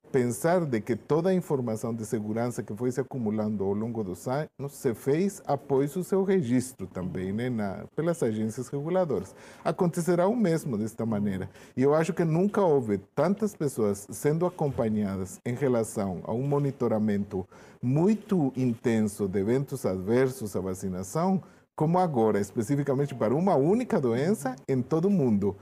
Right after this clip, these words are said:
São centenas de milhares de pessoas que estão sendo acompanhadas para saber o que que acontece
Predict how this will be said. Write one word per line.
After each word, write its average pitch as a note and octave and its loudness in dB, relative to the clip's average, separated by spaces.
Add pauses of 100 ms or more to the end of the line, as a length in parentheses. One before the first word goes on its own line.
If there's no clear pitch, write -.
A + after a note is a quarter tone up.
(240)
São D3 -2
centenas F#3 0
de D#3+ 0
milhares C3+ 4
de C#3+ -2
pessoas C#3 0
que - -10
estão C3 -4
sendo C#3+ -2
acompanhadas B2+ -2
para D#3+ 0
saber A#2+ 0
o C3 -2
que C#3+ 0
que D#3+ -4
acontece A#2+ -2